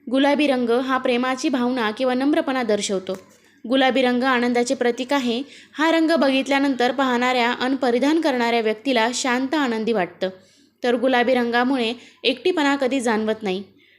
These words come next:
असं काही लोक सांगतात. चौथा रंग आहे भगवा, म्हणजेच केशरी रंग. भगवा रंग ज्ञान, त्या शौर्य, पवित्रता आणि सेवा यांचे प्रतीक आहे. म्हणूनच छत्रपती शिवाजी महाराजांच्या रामकृष्ण अर्जुनाच्या रथावरील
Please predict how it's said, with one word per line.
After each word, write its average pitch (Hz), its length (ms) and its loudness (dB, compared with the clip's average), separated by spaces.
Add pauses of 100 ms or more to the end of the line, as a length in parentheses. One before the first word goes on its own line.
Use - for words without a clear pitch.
(120)
असं 240 260 0
काही 294 260 2
लोक 240 180 2
सांगतात. 190 400 -4 (1040)
चौथा 269 280 2
रंग 330 200 2
आहे 311 240 2
भगवा, 226 400 0 (260)
म्हणजेच 247 340 0
केशरी 247 420 0
रंग. 196 220 -4 (680)
भगवा 294 340 2
रंग 370 180 2
ज्ञान, 277 600 2
त्या 277 200 2
शौर्य, 302 340 2
पवित्रता 247 500 0
आणि 247 360 0
सेवा 269 280 2
यांचे 247 260 0
प्रतीक 226 380 -2
आहे. 196 220 -2 (500)
म्हणूनच 247 420 2
छत्रपती 277 440 0
शिवाजी 254 320 0
महाराजांच्या 240 720 0
रामकृष्ण 294 520 0
अर्जुनाच्या 240 600 0
रथावरील 220 540 0